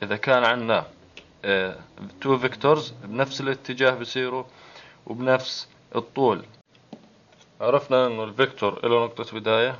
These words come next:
نقطة مه-، نهاية. نرمز للفيكتور بأي رمز، small من A ل Z. آه، طبعًا إحنا لما نحكي في عنا نقطة بداية ونقطة نهاية لفيكتور،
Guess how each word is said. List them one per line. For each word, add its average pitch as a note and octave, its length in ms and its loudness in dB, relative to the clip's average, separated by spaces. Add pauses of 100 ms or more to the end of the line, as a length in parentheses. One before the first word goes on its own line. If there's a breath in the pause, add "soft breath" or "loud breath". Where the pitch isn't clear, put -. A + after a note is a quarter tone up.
نقطة A#2+ 320 -10
مه-، A2 240 -10 (160)
نهاية. A2 540 -2 (360 soft breath)
نرمز A#2+ 440 -2
للفيكتور A2+ 460 -2
بأي B2 260 0
رمز، A#2 340 0
small A#2 520 -2 (840 soft breath)
من A2+ 240 -10
A - 40 -12
ل A2+ 360 0
Z. B2+ 200 2 (500)
آه، C3 360 -2
طبعًا C#3+ 300 6
إحنا C#3+ 160 0
لما C#3+ 260 2
نحكي D3 320 -2
في C#3+ 180 2
عنا C#3 220 2
نقطة C#3 340 -10
بداية C3+ 320 2
ونقطة B2+ 400 -8
نهاية C3 320 0
لفيكتور، A#2+ 640 0